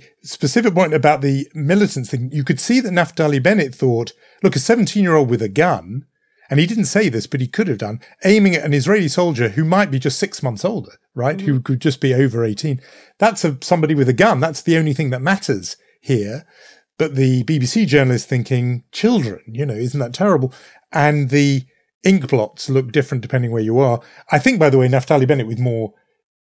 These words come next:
Speaker 1: if he thought about it longer, could have easily said, "Look, that is part of the tragedy of this situation, that we're in effect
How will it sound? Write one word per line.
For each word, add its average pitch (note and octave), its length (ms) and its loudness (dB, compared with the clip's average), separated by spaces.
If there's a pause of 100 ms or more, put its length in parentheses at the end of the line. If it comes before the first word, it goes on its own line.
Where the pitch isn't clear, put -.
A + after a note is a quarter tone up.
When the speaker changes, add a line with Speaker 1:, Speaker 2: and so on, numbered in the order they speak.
(100)
Speaker 1:
if C#3 160 -6
he B2+ 80 -2
thought C#3+ 220 0
about A2 160 -2
it G#2 140 -16 (140)
longer, C#3 380 0
could - 360 -4
have C#3 180 4
easily E3 480 0
said, G#2+ 540 -6 (600)
"Look, D#3+ 140 -4
that G3 160 4
is F#3 120 2
part F#3 240 -4
of C#3+ 100 -6
the A#2+ 60 -4
tragedy C3 480 -2
of A#2 100 -2
this B2 140 -6
situation, A#2+ 720 -8
that A2+ 140 -12
we're A#2+ 200 -6
in A2+ 60 -8
effect - 480 -6